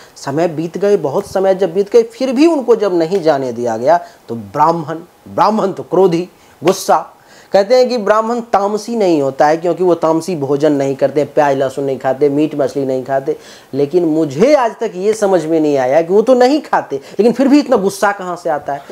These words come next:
ब्राह्मण बहुत क्रोधी होते हैं, उनका गुस्सा जो है सातवें आसमान पहुँच गया। उन्होंने तुरंत गेट को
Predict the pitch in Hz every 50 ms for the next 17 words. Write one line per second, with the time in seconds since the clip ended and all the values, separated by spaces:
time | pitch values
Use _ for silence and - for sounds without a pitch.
0 | - - - - 127 113 175 185 220 233 269 311 285 240 220 208 208 - - 175
1 | 160 143 127 135 127 117 107 - - 101 - - _ - - - - - - 175
2 | 190 220 208 220 202 170 156 190 196 - - 208 190 185 165 170 170 165 170 -
3 | 170 165 165 156 160 165 151 143 139 - - 151 147 143 139 147 143 143 143 151
4 | 151 151 156 165 170 180 202 - - - - - _ _ - 165 180 202 220 226
5 | 226 175 151 175 175 170 - - 170 165 165 165 160 135 127